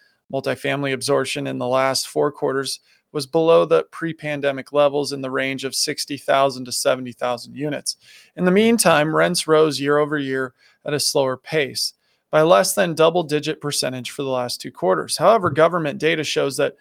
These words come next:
rent growth is accelerating. Why don't private and government data's, uh, sets align? The Consumer Price Index, which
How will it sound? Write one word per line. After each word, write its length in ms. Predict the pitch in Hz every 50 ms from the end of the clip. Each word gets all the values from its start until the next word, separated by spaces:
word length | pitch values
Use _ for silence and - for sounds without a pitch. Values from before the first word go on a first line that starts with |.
| _ _ _ _ _ _ _
rent 360 | 147 151 160 170 190 190 170
growth 340 | - 143 147 143 143 139 -
is 140 | 156 135 127
accelerating. 720 | 147 - - - 214 - - 202 165 135 123 117 - - _ _ _ _ _ _ _ _
Why 180 | - 151 156 175
don't 260 | 190 185 185 185 -
private 600 | - - - 156 147 151 160 175 - - - _ _
and 320 | - 151 151 151 151 135
government 540 | - 143 143 143 147 151 151 151 147 151 - _ _ _ _ _
data's, 840 | 127 131 151 139 143 147 160 165 165 165 156 - - - - - _ _
uh, 260 | - 147 143 143 143 127
sets 380 | - - 165 156 147 - -
align? 600 | 151 139 139 139 143 151 165 190 226 254 247 - _ - - - - - _ _
The 360 | 151 151 151 151 151 151 147 147 -
Consumer 360 | - 151 143 - 214 208 180
Price 400 | - - - 180 196 208 202 -
Index, 460 | 180 147 139 131 131 139 156 - -
which 400 | 147 151 143 143 143 - - -